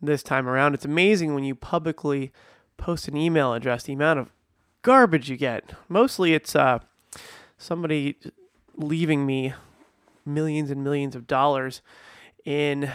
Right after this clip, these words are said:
their will, <laughs> a person I don't even know from Nigeria, and they're asking for my bank account number so they can transfer the money to me. Uh,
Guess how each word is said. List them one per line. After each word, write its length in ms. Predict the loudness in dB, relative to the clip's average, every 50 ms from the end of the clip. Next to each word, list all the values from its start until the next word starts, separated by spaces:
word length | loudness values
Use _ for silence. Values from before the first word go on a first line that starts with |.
| -10 -14
their 380 | -14 -8 -6 -4 -2 -2 -2 -2
will, 560 | -2 -2 0 2 4 4 2 2 0 -2 -4 -6 -10
<laughs> 520 | -10 -10 -10 -12 -14 -18 -18 -18 -20 -20
a 120 | -6 -4
person 300 | -4 -4 -4 -6 -6 -6
I 80 | -6 -4
don't 200 | -4 -4 -4 -6
even 200 | -6 -8 -8 -8
know 160 | -6 -6 -8
from 200 | -8 -8 -8 -6
Nigeria, 800 | -4 -4 -6 -6 -8 -10 -8 -4 -2 0 0 2 2 2 0 -2 -6 -16 -20 -20 -20 -20 -20 -20 -20 _ -8
and 180 | -6 -4 -4
they're 220 | -4 -4 -6 -8 -8 _ -4
asking 320 | -4 -4 -4 -6 -8 -6
for 140 | -4 -2 0
my 140 | 0 2 4
bank 260 | 4 4 2 2 -2
account 320 | -4 -2 0 0 0 2
number 260 | 0 0 0 -2 -2
so 100 | -2 -2
they 160 | -2 -2 -2 -2
can 140 | -4 -8
transfer 460 | -8 -6 -4 -4 -4 -4 -4 -2 -2 -2
the 60 | 0
money 220 | 0 0 0 0 -2
to 120 | -4 -8
me. 180 | -10 -10 -10 -12 -16 -20 -20 -20 -20 -20 -20 -20 -20 -20 -20 -20
Uh, 20 | -20